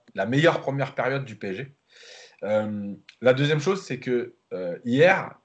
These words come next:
au lieu d'avoir deux joueurs de côté qui rentraient comme le font Neymar et, et Di Maria,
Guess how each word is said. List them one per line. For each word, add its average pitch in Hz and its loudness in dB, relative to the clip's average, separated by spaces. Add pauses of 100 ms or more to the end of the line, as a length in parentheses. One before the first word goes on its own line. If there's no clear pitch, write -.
(180)
au 135 -2
lieu 170 6
d'avoir 156 4
deux 147 -2
joueurs 143 0
de 135 -4
côté 135 -6 (540)
qui 120 -2
rentraient 143 6
comme 123 0
le 123 -2
font 165 -4
Neymar 123 -2
et, 95 -8
et 107 -4
Di 107 -6
Maria, 117 0